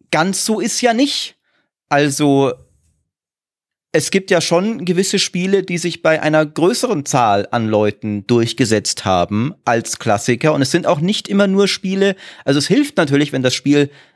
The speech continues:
sehr erfolgreich war zu seiner Zeit. Aber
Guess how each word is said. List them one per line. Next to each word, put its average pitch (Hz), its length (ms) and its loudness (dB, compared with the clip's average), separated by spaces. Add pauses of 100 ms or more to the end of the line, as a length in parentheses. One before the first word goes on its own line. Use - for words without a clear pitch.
sehr 127 300 0
erfolgreich 135 680 -2
war 117 220 2
zu 156 280 -8
seiner 117 400 -2
Zeit. 131 560 -2 (400)
Aber 117 540 2